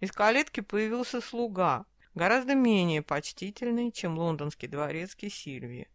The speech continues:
Сообщил, что хозяйка уехала, куда и надолго ли неизвестно, и собрался вновь исчезнуть в примыкающей к воротам караульной будке. «Минутку, любезнейший», окликнул его Сашка, словно веером помахал перед собой десятифунтовой бумажкой.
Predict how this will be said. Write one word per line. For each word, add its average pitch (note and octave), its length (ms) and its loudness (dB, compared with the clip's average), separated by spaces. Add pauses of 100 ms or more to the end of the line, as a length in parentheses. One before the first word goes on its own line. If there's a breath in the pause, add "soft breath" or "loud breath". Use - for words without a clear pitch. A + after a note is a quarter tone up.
Сообщил, A3 400 4
что - 160 -2
хозяйка F3 540 0
уехала, B3 800 -2
куда F#3 320 2
и - 20 4
надолго G3+ 480 2
ли D3 100 -2
неизвестно, D#3 760 -4 (100)
и A#3+ 80 0
собрался C4+ 500 4
вновь A#3 320 2
исчезнуть A3 460 -2
в - 40 -20
примыкающей F#3 720 -4
к - 80 -18
воротам E3 440 -2
караульной D#3+ 580 -4
будке. D#3 440 -12 (220)
«Минутку, G#3+ 480 0
любезнейший», F3 800 -4 (220)
окликнул D#3+ 580 -4
его D#3 160 -2
Сашка, C4 520 -4
словно D4 300 2
веером A3+ 460 2
помахал F#3 480 0
перед E3+ 260 -4
собой F3 340 -4
десятифунтовой E3+ 1000 -4
бумажкой. E3+ 640 -4